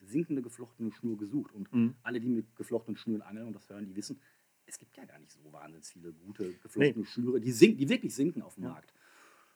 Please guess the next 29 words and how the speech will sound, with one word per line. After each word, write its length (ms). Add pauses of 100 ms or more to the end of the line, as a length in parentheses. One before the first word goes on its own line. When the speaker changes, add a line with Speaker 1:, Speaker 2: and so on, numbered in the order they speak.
Speaker 1:
Und 160
das 200
war 180
eine 80
Herausforderung, 580
die 60
habe 80
ich 100
angenommen 360
und, 260
äh, 240 (220)
ich 100
habe 160
mit 140
unserem 160
Produktmanagement 640
lange 240
gesucht, 340
Speaker 2:
Ja. 160
Speaker 1:
dass 180
wir 80
eine 100
gute 260
Schnur 180
finden, 480
die, 200
die 160
sowas 260
kann. 280